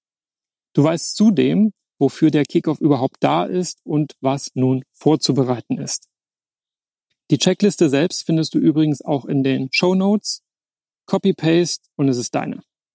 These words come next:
Nimm sie sehr gerne mit in dein Projekt und zieh sie als eine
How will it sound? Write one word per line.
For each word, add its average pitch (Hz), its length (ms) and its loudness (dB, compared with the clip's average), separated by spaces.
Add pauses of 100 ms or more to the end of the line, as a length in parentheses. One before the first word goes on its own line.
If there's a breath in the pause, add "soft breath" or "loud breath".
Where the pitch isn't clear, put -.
(560)
Nimm 143 140 2
sie 139 120 0
sehr 143 260 2
gerne 156 280 -2
mit 143 160 -4
in 139 100 2
dein 131 160 0
Projekt 127 480 0
und 143 140 -2
zieh 160 160 2
sie 143 140 2
als 139 200 -6
eine 135 300 -2